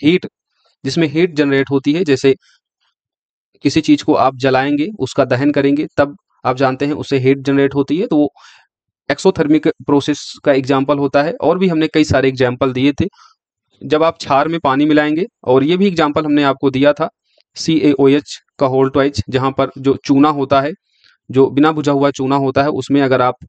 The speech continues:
एच टू ओ मिलाते हैं तो वहाँ पर हीट जनरेट होती है। वो कैसी केमिकल रिएक्शन होती है, एक्सोथर्मिक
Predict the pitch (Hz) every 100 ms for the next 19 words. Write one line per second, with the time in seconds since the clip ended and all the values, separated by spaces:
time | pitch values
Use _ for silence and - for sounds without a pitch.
0 | _ 135 131 - 143 160 139 123 120 139
1 | 151 - _ _ - 135 139 139 139 135
2 | 147 135 135 131 131 131 135 135 - _
3 | _ _ _ _ - 131 165 139 135 165
4 | 156 _ _ - 139 139 147 143 139 151
5 | 143 139 160 196 175 - 143 127 135